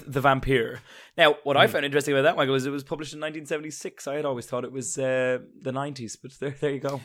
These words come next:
Speaker 2: No, that comes from an era when it took books a lot longer to get to screen.
Speaker 1: Yeah, apparently. <laughs> Bloody,
Speaker 2: Yeah.
Speaker 1: bloody
Speaker 2: These
Speaker 1: apparently.
Speaker 2: days,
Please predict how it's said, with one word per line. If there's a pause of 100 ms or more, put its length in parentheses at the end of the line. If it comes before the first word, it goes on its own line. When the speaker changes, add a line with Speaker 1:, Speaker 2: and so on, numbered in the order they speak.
(100)
Speaker 2:
No, (100)
that (140)
comes
from
an
era
when
it
took
books
a
lot
longer
to
get
to
screen. (240)
Speaker 1:
Yeah,
apparently. (100)
<laughs> (600)
Bloody,
Speaker 2:
Yeah.
Speaker 1:
bloody
Speaker 2:
These
Speaker 1:
apparently.
Speaker 2:
days,